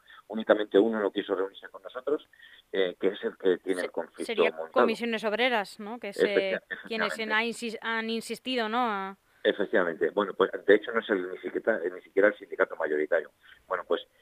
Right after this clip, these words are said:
Speaker 1: eh, mm, te puedo adelantar que esa precariedad laboral de la que hablan no está, no existe, porque, de hecho, el noventa y seis, el noventa y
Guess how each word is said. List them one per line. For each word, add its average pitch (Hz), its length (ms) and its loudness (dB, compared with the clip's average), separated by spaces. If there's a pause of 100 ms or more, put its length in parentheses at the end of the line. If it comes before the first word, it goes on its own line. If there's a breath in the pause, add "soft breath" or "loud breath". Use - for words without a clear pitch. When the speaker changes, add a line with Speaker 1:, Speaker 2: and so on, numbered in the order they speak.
(100)
Speaker 1:
eh, 80 500 2 (220)
mm, 87 340 -20
te 101 80 6
puedo 110 240 6
adelantar 113 420 6
que 110 120 -4
esa - 160 -2
precariedad 95 580 4
laboral 98 400 4
de 101 80 2
la 95 120 0
que 101 120 0
hablan 104 340 -2 (220)
no 87 100 -6
está, - 380 -4
no 85 80 -14
existe, 82 340 -10
porque, 85 360 -2
de 85 100 4
hecho, 107 280 -4 (100)
el 101 200 4
noventa 90 460 0
y 80 160 -4
seis, 107 220 -2 (400)
el 98 180 4
noventa 87 400 -2
y 78 80 -4